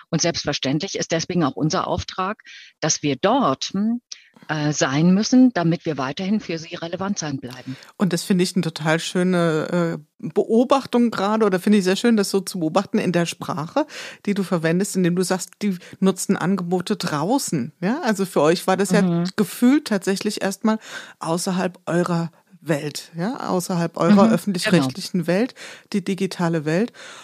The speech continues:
Speaker 2: Und jetzt sind wir mal ehrlich, seid ihr damit einfach durch die Tür gekommen mit dieser Erkenntnis, wir müssen uns nach dem richten, was unsere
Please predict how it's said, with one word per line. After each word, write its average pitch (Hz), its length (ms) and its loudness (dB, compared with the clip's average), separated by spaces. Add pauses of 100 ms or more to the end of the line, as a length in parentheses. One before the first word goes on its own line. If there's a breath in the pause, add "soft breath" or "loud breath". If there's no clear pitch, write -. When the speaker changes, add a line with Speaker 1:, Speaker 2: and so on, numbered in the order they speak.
Speaker 2:
Und 196 500 0
jetzt 180 180 -2
sind 208 100 2
wir 214 120 4
mal 185 200 2
ehrlich, 196 460 0
seid 170 240 -2
ihr 180 80 0
damit 170 260 0
einfach 170 380 -6
durch 190 240 -4
die 160 140 -6
Tür 170 220 -2
gekommen 247 480 -2
mit 214 200 2
dieser 190 220 0
Erkenntnis, 185 760 -4
wir 180 80 2
müssen 175 380 -2
uns 165 280 -6
nach - 140 -6
dem 170 320 -4
richten, 175 480 -4 (400 loud breath)
was 175 220 -6
unsere 156 720 -6